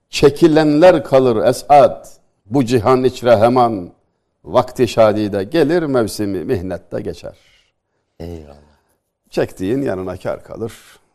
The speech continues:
Speaker 1: Mutluluk günleri de, acı günler de geçer. Ya hayata böyle bakabilmeli yani. Öyle takılıp kalmamalı bir şey ya.
Speaker 2: Artık çok barışmış hocam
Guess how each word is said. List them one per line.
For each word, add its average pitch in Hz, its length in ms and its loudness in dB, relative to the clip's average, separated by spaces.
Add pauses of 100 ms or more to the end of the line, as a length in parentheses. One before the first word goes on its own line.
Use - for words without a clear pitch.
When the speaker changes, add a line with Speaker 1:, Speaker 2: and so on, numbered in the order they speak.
(300)
Speaker 1:
Mutluluk 110 500 -8
günleri 67 400 -14
de, 101 120 -8
acı 90 300 -10
günler 71 460 -14
de 104 240 -8
geçer. 98 500 -8 (460)
Ya 180 100 -10
hayata 160 480 -4
böyle 156 200 -2 (560)
bakabilmeli 69 920 -14
yani. 57 220 -16
Öyle 92 300 -8
takılıp 170 420 -6
kalmamalı 98 560 -4
bir 52 60 -20
şey - 180 -18
ya. 58 300 -20
Speaker 2:
Artık 170 340 -14
çok - 280 -16
barışmış 123 600 -8
hocam 71 240 -14